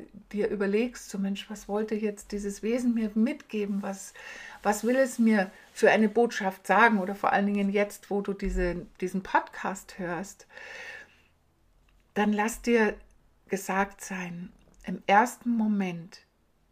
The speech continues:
ist die Bedeutung vielleicht gar nicht so wichtig. Vielleicht ist es einfach nur dieses im Jetzt ankommen.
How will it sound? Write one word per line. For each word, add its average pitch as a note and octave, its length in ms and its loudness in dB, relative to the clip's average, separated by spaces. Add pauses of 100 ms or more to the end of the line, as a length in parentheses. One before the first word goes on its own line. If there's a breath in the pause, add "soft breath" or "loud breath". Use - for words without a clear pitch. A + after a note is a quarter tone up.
(420)
ist - 200 -12
die G#3 40 -4
Bedeutung B3 1080 -4 (260)
vielleicht G3 440 -6
gar F3+ 180 -2
nicht F#3+ 180 -6
so F3+ 160 -12
wichtig. - 580 -18 (1000)
Vielleicht G3+ 460 -4
ist - 200 -10
es - 140 -6
einfach G#3+ 480 -2
nur G#3 260 -2
dieses G3 520 -12 (380 soft breath)
im G3+ 160 -2
Jetzt F#3+ 500 -8
ankommen. F3 560 -10